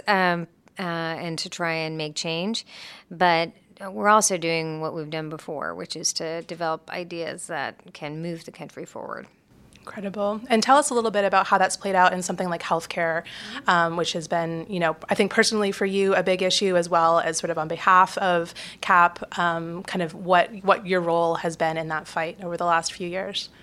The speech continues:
Speaker 1: Yeah, so actually, ca-, healthcare is a fascinating story for us because,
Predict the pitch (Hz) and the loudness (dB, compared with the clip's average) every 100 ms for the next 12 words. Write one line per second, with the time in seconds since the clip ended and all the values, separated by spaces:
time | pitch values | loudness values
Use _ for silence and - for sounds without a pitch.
0 | - _ 453 466 - 381 339 311 - 427 | -20 _ 0 2 4 4 6 4 2 -2
1 | 392 - - 359 - 262 311 415 - 403 | -2 -6 0 0 0 0 2 0 0 2
2 | 254 202 - 226 233 226 214 196 - 214 | 2 0 2 2 2 2 4 2 0 2
3 | 208 202 190 180 214 208 214 - | 2 4 4 4 -4 -4 -4 -4